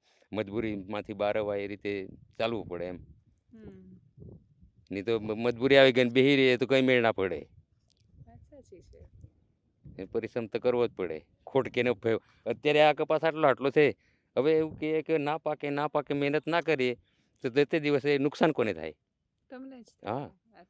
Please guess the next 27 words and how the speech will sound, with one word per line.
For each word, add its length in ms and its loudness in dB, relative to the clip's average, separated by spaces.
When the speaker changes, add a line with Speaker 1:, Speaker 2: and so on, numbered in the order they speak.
Speaker 2:
સાચી. 180 -20
Speaker 1:
એટલે 160 -8
જે 120 -8
બને 280 2
ત્યાં 160 0
સુધી 260 -6
મહેનત 280 0
તો 60 -2
કરવી 240 2
જ 100 -12
પડે. 260 -4
Speaker 2:
હમ. 360 -20
પછી 240 -16
ફળ 260 -8
મળે 360 -6
તો 160 -14
ખરું, 400 -10
બાકી 460 -10
Speaker 1:
ના, 180 -8
નિષ્ફળ 420 -2
જાય 180 2
તો 140 -2
ઠીક, 280 -6
પાકે 340 -2
તો 120 -2
એ 100 2
ઠીક. 260 -8